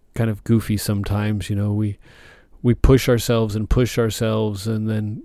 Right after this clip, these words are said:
give everybody else more, you know, breaks. So to be able to honor yourself with pure love,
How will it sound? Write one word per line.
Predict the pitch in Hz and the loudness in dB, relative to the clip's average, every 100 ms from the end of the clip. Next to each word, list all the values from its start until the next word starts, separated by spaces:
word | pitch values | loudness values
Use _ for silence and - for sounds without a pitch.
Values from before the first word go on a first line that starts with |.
| - | -6
give | 123 107 | -2 0
everybody | 110 113 110 107 | 0 0 -2 0
else | 113 110 - | 0 -2 -4
more, | 110 107 107 101 - _ _ _ | -4 -2 -2 -2 -6 _ _ _
you | - | -6
know, | 104 | -6
breaks. | 98 107 104 101 - - - | -4 -2 -2 -4 -10 -16 -12
So | - 98 - - - - - - | -8 -6 -8 -16 -20 -20 -20 -10
to | - | -2
be | 120 143 | 4 6
able | 139 135 | 4 2
to | 147 143 - _ _ - | 2 2 -2 _ _ 0
honor | 135 147 147 | 2 4 4
yourself | 135 117 123 107 98 - | 2 0 -2 -2 -4 -6
with | 120 117 - | -4 -4 -4
pure | - 131 120 | -4 0 0
love, | 107 92 92 - - | 0 -4 -8 -16 -20